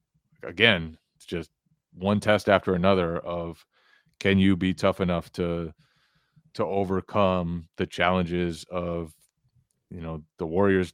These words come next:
de-, being desperate? Can you be tough enough to overcome Kings on, in the fifth game in seven nights? Um, so it'll just be more tests, I think, for what Mazzulla, the mindset Mazzulla is trying to build.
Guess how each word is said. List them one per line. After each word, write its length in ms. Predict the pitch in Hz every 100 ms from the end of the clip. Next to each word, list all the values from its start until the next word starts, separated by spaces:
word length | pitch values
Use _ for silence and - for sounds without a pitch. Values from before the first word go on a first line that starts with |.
| -
de-, 120 | 95 -
being 200 | 101 95
desperate? 360 | 90 - 58
Can 120 | - 92
you 100 | 87
be 160 | 90 - _
tough 220 | 107 95
enough 180 | 104 92
to 60 | 82
overcome 560 | 95 92 95 95 98 - _ _ _ _ _ -
Kings 460 | 92 98 104 90 - - - _ _ _ _
on, 300 | 82 82 85 _ -
in 140 | 95
the 100 | 90
fifth 340 | - - - _ _ _ _ -
game 240 | 98 95
in 60 | 92
seven 340 | - 98 87
nights? 420 | 85 80 - - - _ - -
Um, 500 | 85 82 80 78 76 _ _ -
so 160 | 92
it'll 120 | 92
just 180 | 87 87
be 160 | 113 98
more 320 | 87 98 104
tests, 340 | - 107 -
I 100 | 90
think, 300 | 85 92 87
for 300 | - 87 87 76 _ _
what 240 | 95 98
Mazzulla, 420 | 95 87 92 92 90
the 100 | 85
mindset 460 | 90 101 - 95
Mazzulla 340 | 90 82 90 87
is 80 |
trying 180 | - 87
to 60 | 82
build. 280 | 85 80